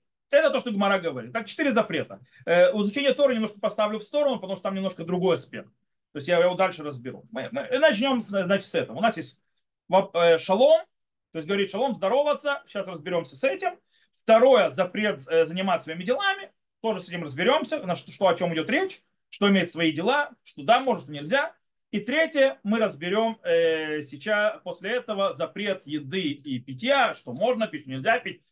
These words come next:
можно ли есть, нельзя есть. Потому что есть многие, вы мо-, э, кстати, причем, когда мы говорим есть или пить перед, э, утренней молитвой, это и в шаббат тоже. Э, и здесь тоже момент. И многие знают, что некоторые там кофе там с, э,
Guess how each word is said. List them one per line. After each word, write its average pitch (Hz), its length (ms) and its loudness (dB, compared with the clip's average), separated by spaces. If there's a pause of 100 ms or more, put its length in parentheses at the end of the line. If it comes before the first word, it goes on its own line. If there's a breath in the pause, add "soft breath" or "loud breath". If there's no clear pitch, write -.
(140)
можно 220 380 2
ли 196 100 -2
есть, 151 220 -8
нельзя 135 300 0
есть. 214 320 -2 (180)
Потому 160 120 -8
что 175 120 -6
есть 170 120 -4
многие, 202 260 0
вы 175 120 -2
мо-, 180 240 0
э, 147 440 -4
кстати, 156 220 -4
причем, 170 220 -8
когда 196 180 2
мы 202 80 -2
говорим 185 280 -2
есть 202 260 -4
или 170 120 -6
пить 196 280 -8
перед, 160 280 -4
э, 156 120 2
утренней 175 480 -4
молитвой, 190 640 0 (140 soft breath)
это - 160 -4
и 175 60 0
в - 40 -10
шаббат 170 280 2
тоже. - 260 0 (1700)
Э, 139 1800 -4 (560)
и 170 80 -6
здесь 208 220 2
тоже 233 260 6
момент. 147 380 -2
И 127 80 -10
многие 151 640 -2
знают, 156 260 2
что 151 100 -10
некоторые 139 300 -8
там 117 160 -8
кофе 170 320 -4
там 107 340 -8
с, - 180 -14
э, 117 420 -6